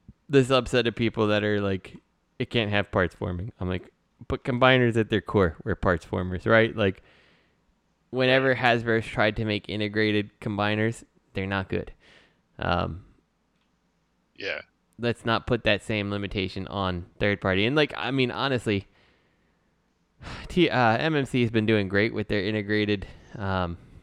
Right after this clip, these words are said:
Speaker 1: Protectobots. Uh, I don't have their Bruticus, so I don't really know. Um, but, like,
Speaker 2: Ugh,
Speaker 1: still, like
Speaker 2: I have their Bruticus. I have the G two Bruticus.
Speaker 1: Yeah.
Speaker 2: Yeah,
Speaker 1: You
Speaker 2: it's
Speaker 1: sound like you love it. <laughs>
Speaker 2: I love the individual bots.
Speaker 1: Yeah.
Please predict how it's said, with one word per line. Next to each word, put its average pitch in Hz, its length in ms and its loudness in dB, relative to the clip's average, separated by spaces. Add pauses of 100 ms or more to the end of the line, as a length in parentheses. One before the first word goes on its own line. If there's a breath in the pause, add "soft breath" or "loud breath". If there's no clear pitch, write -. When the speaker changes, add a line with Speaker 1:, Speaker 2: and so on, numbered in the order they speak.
(1800 soft breath)
Speaker 1:
Protectobots. 120 800 0 (200)
Uh, 95 60 -6 (180)
I 80 120 -2
don't 113 220 0
have 104 400 -4
their 104 140 0
Bruticus, 98 440 -2
so 95 120 -4
I 90 100 0
don't 92 200 -4
really 92 220 -2
know. 92 180 -2 (580 soft breath)
Um, 98 240 -2
but, 131 160 -2
like, 135 140 -2
Speaker 2:
Ugh, 131 240 2
Speaker 1:
still, 135 200 4
like 104 260 0
Speaker 2:
I 120 160 -6
have 107 120 -8
their 98 100 -14
Bruticus. 87 640 -12
I 143 100 4
have 175 100 4
the 160 80 2
G 123 180 -4
two 110 180 -12
Bruticus. 92 640 -14 (100)
Speaker 1:
Yeah. 101 200 2 (1080)
Speaker 2:
Yeah, 101 240 -6
Speaker 1:
You 113 80 -10
Speaker 2:
it's 107 140 -4
Speaker 1:
sound 104 220 0
like 104 220 -2
you 95 100 -4
love 95 160 0
it. - 140 -6 (420 loud breath)
<laughs> - 1200 2
Speaker 2:
I 170 120 6
love 196 220 4
the 170 120 -2
individual 143 400 -4
bots. - 500 -10
Speaker 1:
Yeah. - 120 0